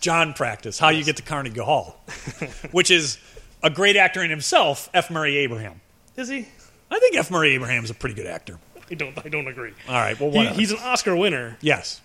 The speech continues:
Speaker 2: But during my brief time reviewing, uh, D V Ds, I saw a movie called Blood Monkey,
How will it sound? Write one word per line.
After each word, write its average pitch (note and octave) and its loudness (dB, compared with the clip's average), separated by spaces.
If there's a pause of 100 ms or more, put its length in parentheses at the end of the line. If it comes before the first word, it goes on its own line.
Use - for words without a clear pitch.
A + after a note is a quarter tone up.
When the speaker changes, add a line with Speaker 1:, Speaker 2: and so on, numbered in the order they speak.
(120)
Speaker 2:
But D3+ 2 (1080)
during A#3+ 0
my G3 2
brief F#3 -2
time D3+ -4
reviewing, C3+ -8 (560)
uh, B2 -10
D B2+ -12
V C3+ -10
Ds, B2 -8 (1000)
I C#3 -2
saw F#3 -4
a - -4
movie F#3 -2
called D#3 -4
Blood F#3 0
Monkey, E3+ -6